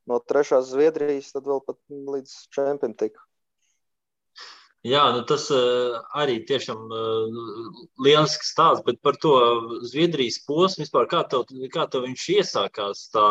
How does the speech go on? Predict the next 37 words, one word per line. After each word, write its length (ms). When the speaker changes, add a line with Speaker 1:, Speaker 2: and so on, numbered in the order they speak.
Speaker 2:
nonākšana 720
Zviedrijā, 600
un 100
nebija 360
tāds 240
arī 160
savā 320
ziņā 180
mazliet 320
kultūras 460
šoks, 440
eh, 520
jo, 220
nu, 240
labi, 280
Kanādā 440
tu 100
laikam 300
biji 380
tādās 380
augstās 480
vietās 420
bijis, 240
bet 200
taj-, 280
tajā 300
Kirunā 520
pilsētā, 680
cik 140
saprotu, 360
tur 180
gaisma 640
gada 220
laikā 540
ir 340
ļoti 440
īsu 320